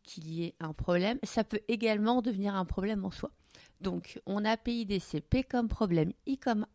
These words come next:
incompréhension. Donc, euh, au-delà du problème,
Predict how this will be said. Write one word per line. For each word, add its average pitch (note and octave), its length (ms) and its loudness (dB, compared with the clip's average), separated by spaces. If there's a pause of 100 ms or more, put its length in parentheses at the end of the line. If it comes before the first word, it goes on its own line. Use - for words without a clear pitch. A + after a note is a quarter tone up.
(160)
incompréhension. A3+ 800 0 (680)
Donc, A3+ 560 2
euh, G3+ 160 2
au-delà A#3+ 340 0
du F#3+ 140 -6
problème, G#3 460 0